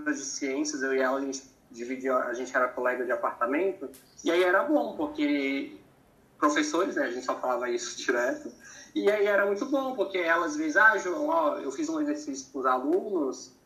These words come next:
em ciências que cobrava divisão e eles estão com dificuldade em divisão com vírgula. Então, no outro dia na aula eu já vinha com eles,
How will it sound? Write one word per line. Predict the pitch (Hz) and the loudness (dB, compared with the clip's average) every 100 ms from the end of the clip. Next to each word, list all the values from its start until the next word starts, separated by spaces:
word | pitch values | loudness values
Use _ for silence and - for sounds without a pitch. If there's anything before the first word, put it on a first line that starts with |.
| _ - | _ -10
em | 262 359 | -2 -2
ciências | - 320 294 302 - - - 208 | 0 2 2 2 0 -4 -8 -10
que | - 302 | -10 -6
cobrava | 311 285 285 285 285 | 0 4 4 2 0
divisão | 262 294 302 294 330 196 | 2 2 4 4 4 2
e | |
eles | 185 175 | 2 -2
estão | - 180 | -4 -4
com | 175 | -6
dificuldade | 170 - 180 156 - 311 302 330 339 311 | -8 -10 -4 2 4 4 0 -6 -8 -4
em | 320 311 | -2 0
divisão | 302 302 311 | 2 2 2
com | 320 | 0
vírgula. | 359 135 - - - - _ _ _ _ | 2 2 0 -8 -10 -18 _ _ _ _
Então, | - 131 - 151 135 135 143 | -6 -4 0 2 2 4 4
no | 156 151 139 | 4 2 0
outro | 277 160 | 0 -2
dia | 135 139 135 | 0 0 4
na | 135 | 4
aula | 127 127 135 | 4 2 0
eu | 147 | 2
já | 143 | 2
vinha | 131 139 285 302 302 | 0 -2 0 0 0
com | 359 302 | 0 2
eles, | 277 294 339 359 - | 2 2 2 0 -4